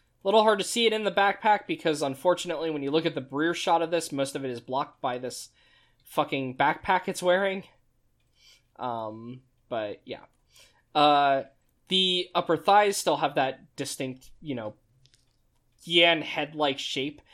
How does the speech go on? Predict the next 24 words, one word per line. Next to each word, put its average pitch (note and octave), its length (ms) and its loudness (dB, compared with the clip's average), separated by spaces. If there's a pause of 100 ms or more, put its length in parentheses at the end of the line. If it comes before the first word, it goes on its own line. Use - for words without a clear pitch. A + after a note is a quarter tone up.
It's - 120 -20
basically F4+ 420 4
if A#3+ 60 4
you A#3 60 0
turn B3+ 220 4
the G#3+ 80 0
Gian E3 340 2
head D3 180 0
into C#3 280 -4
a - 20 0
leg, B2 340 -4
'cause A#2 100 -12
that's E3 280 0
what's C3 140 -12
going B2 280 -2
on A2 200 -10
there. A2+ 280 -14 (320)
Um, C#3+ 600 -2 (1120)
the, E3 340 0
uh, D3+ 420 4 (180)
lower G#3+ 280 2
legs, G#3 440 -2
you've D3 280 -12
got C#3+ 360 2